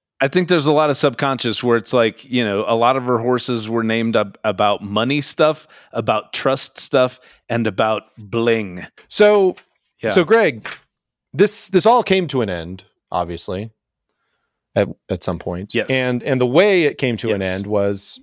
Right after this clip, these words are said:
Speaker 2: someone we mentioned earlier. Uh, her name was Kathy Swanson, city clerk,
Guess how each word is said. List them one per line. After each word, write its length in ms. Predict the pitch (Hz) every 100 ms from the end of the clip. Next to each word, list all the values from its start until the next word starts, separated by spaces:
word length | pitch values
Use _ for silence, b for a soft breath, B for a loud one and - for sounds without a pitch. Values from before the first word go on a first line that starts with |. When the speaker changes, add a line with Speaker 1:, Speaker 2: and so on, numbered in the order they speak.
| -
Speaker 2:
someone 260 | - 165 170
we 100 | 143
mentioned 360 | 131 127 107
earlier. 520 | 120 123 117 101 92 - _ _ _ -
Uh, 240 | 117 101 101 -
her 140 | 120
name 120 | 120
was 120 | 110
Kathy 320 | - 117 117 120
Swanson, 580 | - 101 92 107 117 117
city 280 | - 120
clerk, 600 | 113 - 90 107 _ -